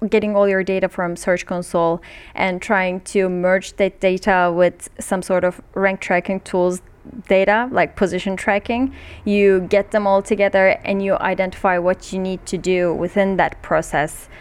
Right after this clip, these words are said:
through data analysis, and everything comes together and you just found an easier and faster way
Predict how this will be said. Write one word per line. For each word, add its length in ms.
through 440
data 360
analysis, 720
and 140
everything 420
comes 300
together 560
and 480
you 120
just 320
found 640
an 160
easier 800
and 140
faster 380
way 340